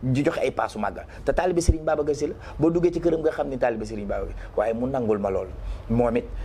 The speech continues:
nee na ma sama kër Pape Mboup fa ngay, fa ngay, fa ngay, fa ngay, fa ngay, fa ngay gàmmoo. Waa Champ de Course aussi, pareil, léegi rek maa ngi jot seen message. Waaye nag ku ci mel ni Ajaratu Adja Kiné Mbaye sama goro, koo xamante ni moo ma may soxna.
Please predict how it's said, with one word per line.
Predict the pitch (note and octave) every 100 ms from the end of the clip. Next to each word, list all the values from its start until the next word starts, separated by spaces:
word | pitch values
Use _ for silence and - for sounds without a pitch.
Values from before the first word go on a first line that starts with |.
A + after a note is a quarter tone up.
| -
nee | G#2+ G#2+
na | G#2
ma | G#2+ - -
sama | - A#2 A2
kër | A2 G#2+
Pape | G2 A#2 G#2+
Mboup | G#2+ A2+ - - - - -
fa | -
ngay, | G#2 G#2
fa | - G#2
ngay, | G#2
fa | - G#2+
ngay, | G2+ - -
fa | - A#2
ngay, | A2+
fa | G#2+ A#2
ngay, | A2 A#2
fa | A#2+
ngay | A2 G#2
gàmmoo. | G#2 G2+ - -
Waa | - F3
Champ | F#3 F3
de |
Course | D3+ E3+ -
aussi, | D3 C3 D3 -
pareil, | C3 B2+ C3
léegi | C3+ C3
rek | C3
maa | C3+
ngi | B2+ A#2+
jot |
seen | - G#2+
message. | G#2+ G#2+ G#2 - - - -
Waaye | G#2 G#2
nag | A2 -
ku | -
ci | A2+
mel | A2 A2
ni | D3 - - - -
Ajaratu | A#2+ A#2+ A#2+ -
Adja | A2+ B2 B2
Kiné | - E3 C#3
Mbaye | A2 G#2+
sama | G#2 G#2+ G2
goro, | F#2+ F2+ - - - - - - - - - - -
koo | -
xamante | G2+ G#2+ G#2+ A2
ni | B2+
moo | A2+ A2+
ma | A#2
may | A2 G#2+
soxna. | G#2 G2+